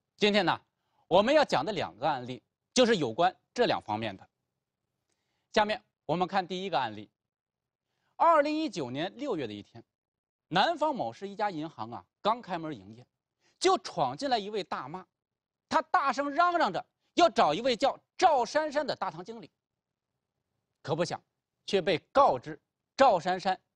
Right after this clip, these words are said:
已经辞职了。大妈听后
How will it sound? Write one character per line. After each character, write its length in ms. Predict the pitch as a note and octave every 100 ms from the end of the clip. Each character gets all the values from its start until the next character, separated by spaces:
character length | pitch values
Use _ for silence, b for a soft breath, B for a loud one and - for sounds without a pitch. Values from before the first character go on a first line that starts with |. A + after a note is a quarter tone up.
| _
已 200 | - G#2
经 200 | F#3 E3+
辞 240 | - -
职 160 | E2 F#2+
了。 180 | C3 - _ _ _ _ _ _ _ _ _ _ _ _ _ -
大 220 | E4+ E4
妈 180 | E4+ E4
听 240 | - C#4+
后 220 | B3+ -